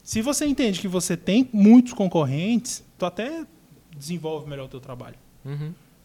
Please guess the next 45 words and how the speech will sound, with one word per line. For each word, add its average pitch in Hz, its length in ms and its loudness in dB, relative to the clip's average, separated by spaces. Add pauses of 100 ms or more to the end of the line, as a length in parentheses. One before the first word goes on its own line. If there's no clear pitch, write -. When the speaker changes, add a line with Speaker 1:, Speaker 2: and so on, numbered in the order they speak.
(220)
Speaker 1:
E 139 100 -12
aí, 127 240 -10 (160)
acho - 140 -16
que 156 60 -10
é - 20 -8
nesse 147 220 -8
sentido 165 320 -12
aí 147 100 -12
que 180 220 -14
é 180 100 -12
um 180 40 -16
negócio 180 280 -14
interessante 190 320 -16
pra 190 140 -16
gente 175 120 -10
falar, 214 380 -14 (100)
né? 147 140 -16
Porque 165 360 -16
concorrente 190 680 -14
é 226 60 -14
qualquer 208 340 -14
pessoa 196 460 -12
que - 140 -18
vai 160 300 -10 (400)
tirar 185 220 -6
uma 180 160 -6
venda 214 240 -8
tua. - 260 -18 (480)
Speaker 2:
Justo. 160 320 -12 (280)
Speaker 1:
Então, 139 420 -6
no, 185 380 4
o 165 40 0
caso 165 240 0
que - 80 -4
o 180 40 4
Marcelo 175 240 4
sempre 190 180 4
fala, 156 240 4
um 147 180 -8
celular. 180 640 -6 (960)
O - 60 -18
celular 170 300 0
que 233 100 -4
grava 190 360 2
bem, 156 540 2